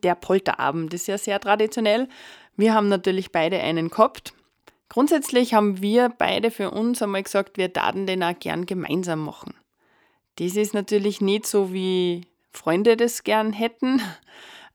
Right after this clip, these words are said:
Äh, aber eigentlich wollte man gemeinsam machen, nur leider waren unsere Freunde wirklich da dagegen und haben gesagt, das muss man getrennt machen und so. Im Nachhinein muss ich sagen, es hätte gemeinsam genauso passt. Ich habe jetzt keinen Vor- oder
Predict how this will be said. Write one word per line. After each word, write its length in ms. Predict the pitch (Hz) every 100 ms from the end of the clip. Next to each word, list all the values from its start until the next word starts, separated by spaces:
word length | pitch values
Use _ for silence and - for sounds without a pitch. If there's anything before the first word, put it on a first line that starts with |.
| -
Äh, 320 | 185 185 190 - _
aber 200 | - 180
eigentlich 340 | - 190 233 226
wollte 180 | 202 185
man 120 | 175
gemeinsam 420 | 170 151 220 254
machen, 500 | 240 240 254 254 233
nur 100 | 202
leider 420 | 190 175 202 196
waren 200 | 190 180
unsere 320 | 185 190 -
Freunde 320 | 175 160 170 170
wirklich 320 | 180 196 -
da 120 | 165
dagegen 460 | 160 160 202 269 247
und 140 | 196
haben 140 | 190
gesagt, 260 | 180 175 -
das 120 | 160
muss 160 | 180 170
man 100 | 160
getrennt 480 | 156 - 233 269 254
machen 280 | 247 -
und 140 | 240 233
so. 180 | 247 254 - - - _ -
Im 120 | 202
Nachhinein 560 | 202 190 220 247 208 214
muss 160 | 214
ich 80 | 208
sagen, 460 | 202 196 196 190 - -
es 160 | 185
hätte 240 | 196 175 -
gemeinsam 440 | 185 156 160 185
genauso 360 | 175 165 156 170
passt. 420 | 147 147 - - _ _ _ _ _ _ _ _ -
Ich 260 | 190 175
habe 160 | 185 180
jetzt 180 | 185 -
keinen 300 | 180 170 165
Vor- 560 | - 190 202 202 -
oder 540 | 160 170 165 156 160